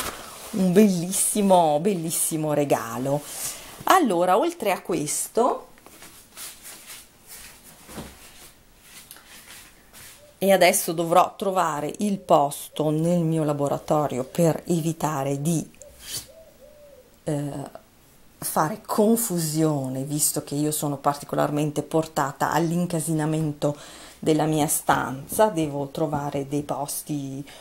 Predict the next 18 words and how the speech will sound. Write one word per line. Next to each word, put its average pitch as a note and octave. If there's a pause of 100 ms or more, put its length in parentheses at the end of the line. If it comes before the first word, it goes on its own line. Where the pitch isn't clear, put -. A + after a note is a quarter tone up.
(240)
un E3+
posto D#3+
dove D#3+
mettere D#3+
tutti D#3
questi -
album. F3+ (540)
Oltre A#3
a-, E3
agli A3+
album G#3+
mi C4+
ha D#3+
regalato F#3 (2000)
un C#4+
sacco F#3
di D#3+
gomitoli. D3+